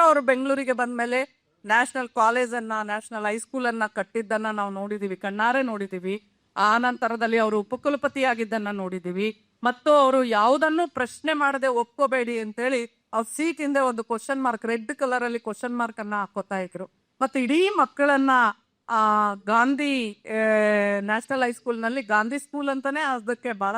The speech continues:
ಸಲ ಕರೀತಾ ಇದ್ರು ಅಂತೇಳಿ, ಅಂತಹ ಒಂದು, ಆ, ಗಾಂಧಿ ಅಧ್ಯಯನ ಕೇಂದ್ರ ಕೂಡ ಅವ್ರು ಸ್ಥಾಪನೆ ಮಾಡ್ತಾರೆ. ಆ ಗಾಂಧಿ ಅಧ್ಯಯನ ಸ್ಕೂಲಿಂದ ಪುಸ್ತಕಗಳನ್ನ ತರುವಂತದ್ದು, ಉಪನ್ಯಾಸ, ಐದು ಸಾವಿರಕ್ಕೂ ಹೆಚ್ಚು ಪುಸ್ತಕಗಳನ್ನ ಅಲ್ಲಿ ಇಡುವಂತಹ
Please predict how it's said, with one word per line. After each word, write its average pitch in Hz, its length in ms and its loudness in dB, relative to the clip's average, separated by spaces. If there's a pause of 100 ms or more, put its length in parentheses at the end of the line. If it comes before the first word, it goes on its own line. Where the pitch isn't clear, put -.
(120)
ಸಲ 233 140 -4
ಕರೀತಾ 226 420 -2
ಇದ್ರು 220 320 0
ಅಂತೇಳಿ, 202 640 -4 (380)
ಅಂತಹ 311 460 2
ಒಂದು, 277 540 4
ಆ, 220 320 -6
ಗಾಂಧಿ 240 420 2
ಅಧ್ಯಯನ 262 400 0 (120)
ಕೇಂದ್ರ 247 300 -2
ಕೂಡ 240 220 -6
ಅವ್ರು 226 200 0
ಸ್ಥಾಪನೆ 214 520 -6
ಮಾಡ್ತಾರೆ. 214 400 -6
ಆ 214 120 2
ಗಾಂಧಿ 202 420 -4
ಅಧ್ಯಯನ 220 420 -6
ಸ್ಕೂಲಿಂದ 240 560 -2 (580)
ಪುಸ್ತಕಗಳನ್ನ 262 720 2
ತರುವಂತದ್ದು, 220 720 -2
ಉಪನ್ಯಾಸ, 233 540 0 (120)
ಐದು 262 400 -2
ಸಾವಿರಕ್ಕೂ 240 600 0
ಹೆಚ್ಚು 233 340 -8
ಪುಸ್ತಕಗಳನ್ನ 220 800 -4
ಅಲ್ಲಿ 196 300 0
ಇಡುವಂತಹ 208 760 -4